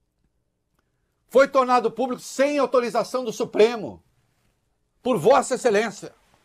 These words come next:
Quem defendeu prova ilícita para condenar foi Vossa Excelência. Foi o Deltan Dallagnol, as dez medidas que o senhor apoiava. É uma desmoralização atrás da outra, eu não sei como consegue se olhar no espelho.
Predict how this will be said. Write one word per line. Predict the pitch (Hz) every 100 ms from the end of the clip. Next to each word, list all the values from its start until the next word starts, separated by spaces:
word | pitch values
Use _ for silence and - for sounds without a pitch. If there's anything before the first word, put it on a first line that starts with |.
| _ _ _ _ _ _ _ _ _ _ _ _ _ _
Quem | - 285 269
defendeu | 233 220 185 208
prova | 208 220 202
ilícita | 185 202 202
para | 190 175
condenar | 185 156 185
foi | 220 220
Vossa | 117 117 175 185 202
Excelência. | - 190 151 131 - 92 78 _ _ _ _ _ _ _ _ _
Foi | - 220
o | 226
Deltan | 208 196 208
Dallagnol, | 190 185 156 156 151 95 _ _
as | 185 151 120
dez | 127 226 220
medidas | 156 190 147 208 196
que | -
o |
senhor | 190 208
apoiava. | 190 214 156 165 165 120 92 _ _ _ _ _ _ _ _ _ _ _ _ _ _ _ _ _ _ _ _ _ _ _ _ _ _ _
É | 240 262
uma | 262 262
desmoralização | 196 208 180 240 233 214 220 208 170 233
atrás | 226 226 214
da | 220
outra, | - 226 226
eu | 240
não | 202
sei | 247
como | 240 233
consegue | 226 185 - 220
se | -
olhar | 214 226
no | 233
espelho. | - - - 202 254 135